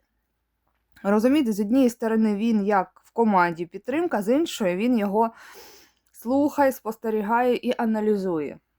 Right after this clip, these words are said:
Не робить, як мавпа, кожну команду. Ось. Це дуже-дуже добре. Тепер, як Зеленський відношення... відноситься до Сирського? Як Зеленський відноситься до Сирського?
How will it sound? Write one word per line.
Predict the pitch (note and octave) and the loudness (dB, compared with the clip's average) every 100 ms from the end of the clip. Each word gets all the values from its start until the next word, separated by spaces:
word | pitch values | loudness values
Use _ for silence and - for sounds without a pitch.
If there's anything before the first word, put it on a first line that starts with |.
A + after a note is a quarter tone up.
| _ | _
Не | G3 G#3+ | -2 4
робить, | A#3 C4 A3+ A3 | 4 4 2 -2
як | F#3+ - | -10 -8
мавпа, | F#3+ G#3 A#3 - C4+ | -4 0 0 -2 -8
кожну | B3+ F3 F#3 G3+ G3 | -6 -6 -4 -4 -6
команду. | G3+ F#3+ D3 C#3 A#2+ C3 _ _ _ _ _ - - - - - - _ - | -6 -4 -4 -6 -12 -18 _ _ _ _ _ -20 -20 -20 -20 -20 -20 _ -8
Ось. | D3+ - - _ _ _ _ | -6 -8 -18 _ _ _ _
Це | - G#3+ | -4 -2
дуже-дуже | G3 B3 C4+ C4 - F#3 F3+ F#3+ G#3 - | 2 2 4 2 0 -4 -6 -4 -2 -4
добре. | G3 F#3 D#3+ D#3 C#3+ - _ _ _ _ _ _ _ _ _ _ - - | -4 -6 -6 -8 -12 -14 _ _ _ _ _ _ _ _ _ _ -20 -8
Тепер, | G#3+ G#3 F3+ | -4 0 2
як | F3 A#3 A3+ | 4 4 4
Зеленський | B3 A#3+ A#3 A#3 A#3+ - C#4+ C4 | 4 4 4 2 -2 -4 -6 -2
відношення... | A3+ F3+ G3 G#3+ - A#3 A3 G#3 G#3+ - | -2 -2 -2 -2 -2 -2 0 0 0 -2
відноситься | G#3 G3 A#3+ A#3+ - | -2 2 2 2 -2
до | A3 A#3+ | 0 0
Сирського? | - A3 - - D3+ D3+ | 0 -2 -4 -18 -16 -8
Як | F3 A3 | -4 2
Зеленський | A#3+ A3 E3 - E3+ | 4 4 0 -8 -10
відноситься | E3+ G#3 A3+ A#3+ A3 - - A3+ A3 - A3 | -4 -2 -2 -2 -2 -4 -12 -8 -8 -4 -4
до | F#3+ | -2
Сирського? | G#3 - D#3 - - | -6 -4 -6 -8 -16